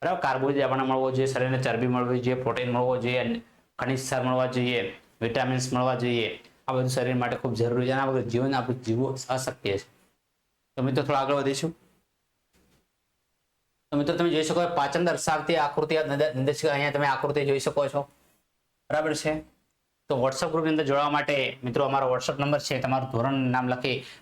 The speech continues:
મેસેજ કરી શકો છો. તમે WhatsApp ગ્રુપમાં જોઈન કરી શકશો. એની અંદર તમામે તમામ વીડિયોની નોટિફિકેશનો અને તેમાં વીડિયો નાખવામાં આવે છે, ત્યારે દરેક ધોરણ સાતના તમામ વસ્તુની માહિતી તેમ અપલોડ કરવામાં આવે છે, મૂકવામાં આવે છે. તો મિત્રો, તમે અહીંયા જોઈ શકો છો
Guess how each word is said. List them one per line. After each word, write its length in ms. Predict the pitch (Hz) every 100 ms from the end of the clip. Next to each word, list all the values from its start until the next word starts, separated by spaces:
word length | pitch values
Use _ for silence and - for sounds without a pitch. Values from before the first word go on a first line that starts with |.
| -
મેસેજ 320 | 123 117 147
કરી 160 | 143 139
શકો 280 | 143 139 127
છો. 280 | 117 107 - _
તમે 120 | 131 123
WhatsApp 320 | 123 127 151
ગ્રુપમાં 580 | 147 147 143 135 131 120
જોઈન 220 | 127 139
કરી 160 | 139
શકશો. 260 | 131 131 139
એની 100 | 131
અંદર 240 | 131 131
તમામે 280 | 131 127 135
તમામ 200 | 131 131
વીડિયોની 320 | 123 127 131
નોટિફિકેશનો 880 | 123 123 120 131 131 135 139 139 143 - - _ _ -
અને 340 | 120 123 120
તેમાં 300 | 117 120 120
વીડિયો 440 | 113 135 139 - 120
નાખવામાં 440 | 113 113 135 135
આવે 100 | 131
છે, 120 | 123
ત્યારે 300 | - 127 131 131 226 - _ -
દરેક 280 | 131 143
ધોરણ 160 | 117 131
સાતના 360 | 131 123 - 131
તમામ 380 | 131 147 160
વસ્તુની 320 | 143 127 151 135
માહિતી 580 | 117 110 110 123 90 - _ _ -
તેમ 160 | 127 127 135 -
અપલોડ 300 | 123 156 165
કરવામાં 400 | 165 139 131 127
આવે 100 | 123
છે, 100 | 117
મૂકવામાં 420 | 117 117 143 143
આવે 180 | 135 127
છે. 180 | 117 104
તો 400 | - - _ 120
મિત્રો, 200 | 120 139
તમે 140 | 135
અહીંયા 140 | 135 131
જોઈ 160 | 117
શકો 300 | 127 135 139
છો 280 | 131 135 135